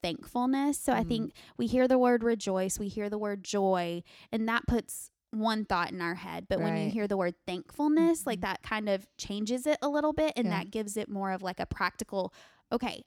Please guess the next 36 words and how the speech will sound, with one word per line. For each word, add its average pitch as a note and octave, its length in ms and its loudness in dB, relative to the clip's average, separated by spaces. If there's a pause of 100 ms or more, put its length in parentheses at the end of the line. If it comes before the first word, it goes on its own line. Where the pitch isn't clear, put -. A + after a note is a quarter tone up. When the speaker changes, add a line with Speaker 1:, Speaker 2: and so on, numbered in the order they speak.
Speaker 1:
I G3+ 80 -4
can G#3 240 -6 (120)
thank G3 460 -8
God E3+ 280 0
Speaker 2:
Mm-hmm. F3 40 -6
Speaker 1:
for F3+ 160 -4
these - 320 -10
things." - 360 -12
So - 100 -12
Speaker 2:
That's A3 160 8
Speaker 1:
I - 60 10
Speaker 2:
a - 20 8
Speaker 1:
thought - 40 -2
that C4 60 10
Speaker 2:
really A3 100 8
Speaker 1:
was G#3 60 2
Speaker 2:
good F#3+ 240 4
Speaker 1:
good. E3 100 4
Speaker 2:
point. F3 200 0
Yeah, G#3+ 100 4
that's A3+ 160 2
really C#4 140 0
good. - 200 -8
'Cause B3+ 160 -4
if C4 160 -4
you B3+ 160 6
look A#3 220 4
on A#3+ 120 6
your F3 120 0
own G3 180 2
life F3+ 280 0
and F3+ 80 -2
you're F3 100 0
reflecting E3+ 480 -2
of, D#3+ 120 -6
like, D3 220 0